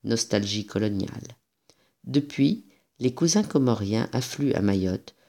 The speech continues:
devenue une France de bidonville et d'extrême pauvreté. Ils arrivent en barque de pêcheurs, les Kwassa Kwassa. Tout juste élu président, en juin deux mille dix-sept,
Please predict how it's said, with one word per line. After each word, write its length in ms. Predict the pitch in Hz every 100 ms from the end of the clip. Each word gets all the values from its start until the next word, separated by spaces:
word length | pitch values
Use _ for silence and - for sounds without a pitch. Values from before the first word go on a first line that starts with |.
| _ -
devenue 440 | 113 127 147 170
une 120 | 139
France 440 | 127 - - 156 151
de 80 | 110
bidonville 720 | 123 135 113 98 101 101 -
et 80 | -
d'extrême 640 | 101 104 - - 131 123
pauvreté. 720 | 101 - 107 - 95 - 123 - _ _ _ _ _ _ _
Ils 240 | 139 143
arrivent 240 | 156 160 156
en 100 | 139
barque 300 | 113 104 117
de 100 | 110
pêcheurs, 640 | - 104 - 101 101 151 160 _
les 80 | 113
Kwassa 420 | - 120 120 -
Kwassa. 460 | 113 101 - - - _ _ _ _ _ _ _ _ -
Tout 140 | 131
juste 320 | 123 175 -
élu 180 | 131 135
président, 720 | 143 - 101 101 98 104 165 - _ _
en 100 | 110
juin 240 | 107 110 110
deux 120 | 101
mille 220 | 101 98
dix-sept, 600 | 95 92 - 120 - -